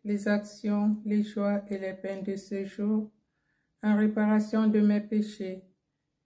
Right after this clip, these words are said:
et pour tous les péchés pour lesquels vous vous immolez continuellement sur l'autel.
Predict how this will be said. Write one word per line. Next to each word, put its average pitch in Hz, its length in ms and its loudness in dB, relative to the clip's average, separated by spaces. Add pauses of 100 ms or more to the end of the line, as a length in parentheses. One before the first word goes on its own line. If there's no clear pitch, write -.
et 214 120 2
pour 214 320 0
tous 240 160 0
les 226 180 2
péchés 226 480 0
pour 220 220 -2
lesquels 214 520 2
vous 208 160 0
vous 208 260 2
immolez 208 480 2
continuellement 196 880 -4
sur 202 280 -4
l'autel. 180 520 -4